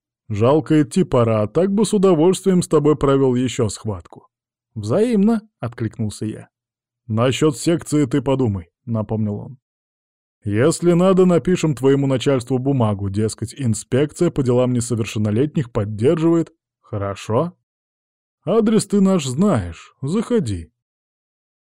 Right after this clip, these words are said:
"Нет уж, лучше вы к нам", хотелось мне сказать, но я лишь покивал. Сидоров натянул сапоги, китель, взял фуражку и свалил. Я глядел своих архаровцев.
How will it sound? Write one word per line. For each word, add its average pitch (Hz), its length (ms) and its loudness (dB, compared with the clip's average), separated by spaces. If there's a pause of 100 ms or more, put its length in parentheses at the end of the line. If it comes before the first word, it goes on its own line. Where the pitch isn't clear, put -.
(240)
"Нет 139 320 -4
уж, 127 180 -8
лучше 214 440 -4
вы 254 200 -4
к - 100 -10
нам", 98 240 -2
хотелось 101 580 -8
мне 101 180 -8
сказать, 165 580 -6
но 117 140 -2
я 151 240 -4
лишь 123 320 -8
покивал. 104 800 -10 (500)
Сидоров 120 520 0
натянул 117 440 0
сапоги, 110 520 -6
китель, 175 420 -2
взял 113 340 0
фуражку 117 640 -4
и 147 100 -2
свалил. 110 600 -6 (1120)
Я 117 340 0
глядел 170 480 2
своих 139 380 0
архаровцев. - 1000 -4